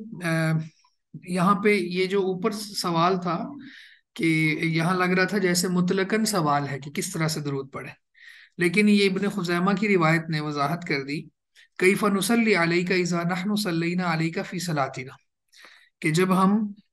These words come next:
अ, नमाज में रहते हैं, यानी नमाज में होते हैं, तो उस वक्त फिर आप पर किस तरह से, अ, दरूद पढ़े। ठीक है, तो, अ, इससे वाज़े हो गया कि ये नमाज में भी पढ़ना चाहिए। और,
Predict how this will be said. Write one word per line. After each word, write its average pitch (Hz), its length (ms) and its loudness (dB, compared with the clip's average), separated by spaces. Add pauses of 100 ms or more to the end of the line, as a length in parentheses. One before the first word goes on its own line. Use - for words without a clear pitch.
अ, 160 180 0
नमाज 170 520 6
में 233 160 6
रहते 156 340 0
हैं, 160 160 -8
यानी 180 180 -2
नमाज 165 380 6
में 214 80 4
होते 185 220 0
हैं, 202 100 -4
तो 202 80 -2
उस 190 240 -2
वक्त 220 280 2
फिर 208 280 2 (1300)
आप 170 200 4
पर 170 140 0
किस 175 180 -2
तरह 156 160 2
से, 190 160 -2
अ, 143 920 -6
दरूद 147 420 -4
पढ़े। 127 200 -6 (480)
ठीक - 140 -10
है, 247 80 -4
तो, 180 340 -8 (720)
अ, 156 460 0 (260)
इससे 165 220 -2
वाज़े 165 320 4
हो 175 100 2
गया 165 200 0
कि 175 180 0
ये 160 360 0
नमाज 151 380 0
में 147 140 -8
भी 151 120 -4
पढ़ना 143 540 -6
चाहिए। 147 420 -4
और, 151 360 -2